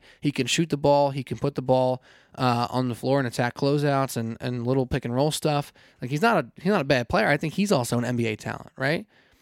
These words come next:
But then moving on to the wing spot, and it's the most important spot on this team, because as much as I wanna see Damian Dotson play, whole team dot, I, all that stuff, right?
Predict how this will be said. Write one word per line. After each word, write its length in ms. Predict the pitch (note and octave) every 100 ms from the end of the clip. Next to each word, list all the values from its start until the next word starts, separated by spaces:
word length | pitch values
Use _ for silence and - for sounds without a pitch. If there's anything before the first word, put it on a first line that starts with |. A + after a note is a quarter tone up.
| _ _ _
But 140 | C#3 D3
then 120 | G#3
moving 260 | G#3+ F#3+
on 100 | E3+ D#3
to 80 |
the 100 | C3
wing 200 | B2 D3+
spot, 380 | D3 B2+ A#2 A2
and 140 | A#2+ A#2+
it's 140 | A#2
the 100 | B2+
most 240 | C#3+ D3+ D3+
important 400 | B2 C#3 B2 -
spot 320 | B2 A#2+ A2
on 80 | A2
this 160 | -
team, 360 | - C#3+ B2 A#2 - - _ -
because 400 | - C#3+ C3 - -
as 160 | E3+ F3
much 160 | G3+
as 60 | -
I 80 | D#3+
wanna 180 | E3 D#3+
see 140 | D3+
Damian 320 | C3+ C3+ B2+
Dotson 320 | A#2+ B2 A#2
play, 180 | - B2
whole 160 | B2 A#2
team 240 | - A#2+
dot, 300 | A#2+ B2 C3+
I, 140 | C3 - -
all 180 | B2+
that 180 | B2+ B2
stuff, 360 | - B2 C3 B2+
right? 260 | B2+ E3